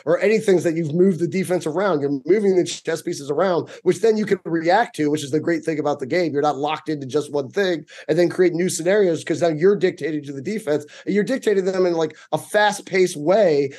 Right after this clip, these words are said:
'cause you're dictating to them in twenty-yard chunks. And so I just, like, I, I, I've been thinking about this since I was a child, but never actually had a microphone to yell into. It's like, why do so many points be given up against the prevent defense? Like,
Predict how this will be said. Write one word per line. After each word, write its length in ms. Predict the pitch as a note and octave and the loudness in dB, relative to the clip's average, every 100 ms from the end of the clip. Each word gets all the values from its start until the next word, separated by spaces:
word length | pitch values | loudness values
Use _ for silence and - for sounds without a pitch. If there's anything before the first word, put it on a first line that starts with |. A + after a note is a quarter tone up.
| - | -2
'cause 140 | G3+ | 2
you're 100 | G3+ | 2
dictating 540 | E3+ C3 A#3 A3+ G3 F3 | 2 2 2 2 0 2
to 80 | |
them 160 | F#3+ F#3+ | 2 2
in 80 | D#3+ | 0
twenty-yard 680 | - E3+ G3+ G3 F3+ E3 C#3+ | -2 2 2 4 4 2 0
chunks. 600 | G#3 A3+ - - - - - - | 0 -2 -2 -12 -14 -14 -20 -6
And 100 | D#3 | -2
so 80 | G3 | 2
I 120 | G3+ | 2
just, 100 | A3 | 0
like, 140 | A3+ - | -2 0
I, 120 | G#3 E3+ - - | -2 -2 -10 0
I, 120 | F#3+ - - - - | 0 0 -16 -20 -4
I've 100 | G#3+ | 0
been 140 | C4+ | 0
thinking 220 | A#3+ C#4+ B3+ | 0 0 2
about 200 | B3 A3+ | 2 2
this 160 | G#3 | 0
since 140 | G3 G3 | 0 0
I 80 | |
was 140 | F#3 E3+ | 0 0
a 60 | |
child, 600 | D#3+ - G#3+ G#3+ G3 C#3+ | -2 -2 -2 2 4 2
but 100 | C3 | 2
never 240 | D3 F3 E3+ | 2 4 4
actually 240 | D#3+ E3 D#3+ | 2 0 2
had 100 | D#3 | 2
a 40 | |
microphone 520 | D3 F3 F3 D#3 D3 | 2 0 0 0 0
to 60 | C#3+ | 0
yell 260 | C3+ D3+ D3 | 2 2 4
into. 540 | G#3+ - C#3 B2 A#2+ - | 2 2 0 2 -2 -8
It's 140 | - | -2
like, 80 | G#3 | 0
why 400 | F3 D#3+ F#3 A3 | 2 0 2 2
do 120 | A#3+ | 2
so 220 | A#3 - G#3 | 0 0 2
many 160 | G3+ | 2
points 400 | E3 G3 G3+ - | 2 4 4 2
be 100 | E3+ | -6
given 300 | D#3 F3+ F3 | 0 2 4
up 140 | F3 D#3 | 2 0
against 200 | D3+ C#3 | -4 -4
the 80 | |
prevent 440 | D#3 E3 E3 D#3+ C3 | -2 0 2 2 0
defense? 520 | G#3 A#3 B2+ G#2+ - | -2 -2 -4 -6 -4
Like, 220 | C#3 B2 | -2 -2